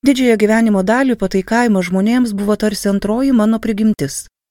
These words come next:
taip giliai įsišaknijusi, kad net nežinau, kaip tai apibūdinti. Kai šeimos narys, draugas, partneris ar net nepažįstamasis ko nors iš manęs norėdavo, aš nedvejodama tenkindavau jų norus, net jei man dėl to būdavo nepatogu,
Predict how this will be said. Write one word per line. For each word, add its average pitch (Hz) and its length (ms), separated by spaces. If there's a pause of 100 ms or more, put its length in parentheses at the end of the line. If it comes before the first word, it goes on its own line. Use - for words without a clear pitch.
(160)
taip 214 200
giliai 175 340
įsišaknijusi, 196 800
kad 165 200
net 196 360
nežinau, 175 480
kaip 208 180
tai 196 160
apibūdinti. 185 640 (640)
Kai 156 100
šeimos 185 460
narys, 170 420
draugas, 175 540
partneris 165 680
ar 156 160
net 180 220
nepažįstamasis 151 960
ko - 140
nors 185 320
iš - 160
manęs 175 360
norėdavo, 175 600 (420)
aš 196 220
nedvejodama 185 760
tenkindavau 208 720
jų 202 160
norus, 196 520 (340)
net 156 240
jei 160 60
man 165 220
dėl 175 160
to 175 140
būdavo 151 500
nepatogu, 143 680